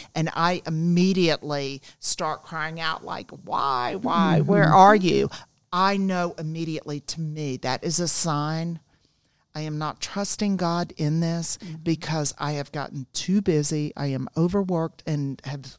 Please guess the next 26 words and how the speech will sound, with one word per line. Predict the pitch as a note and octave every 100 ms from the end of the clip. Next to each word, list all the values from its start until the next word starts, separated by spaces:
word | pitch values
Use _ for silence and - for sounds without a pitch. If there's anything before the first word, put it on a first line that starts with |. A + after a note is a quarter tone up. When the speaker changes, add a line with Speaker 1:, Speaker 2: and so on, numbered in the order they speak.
| _
Speaker 1:
crammed | - - E3 F#3+ F#3+
my | E3
schedule, | C#3+ - D3+ D#3+ F#3+
my | F#3+ D#3
life, | C#3 C#3+ E3 F3+ -
my | E3
calendar | - - D#3 D3 C#3+
with | C#3+ D3 -
too | -
many | E3 F#3+
things | F#3 E3 D#3 D#3 - - - -
and | D3+
have | D#3
not | C#3+ B2+ -
spent | - C#3+ -
time | - C3 A2
with | - -
him. | B2+ F2 - -
So | - - F#3
those | D3 F3 F3 G3 G3+
are | - E3+
just, | D3+ D#3+ D3 D3 - - - - - _ _ _ _
those | F#3+ E3+ F3 F#3+ F#3+
are | - E3 D#3 -
in | D#3+
alignment. | D3+ C#3 C#3 C3 B2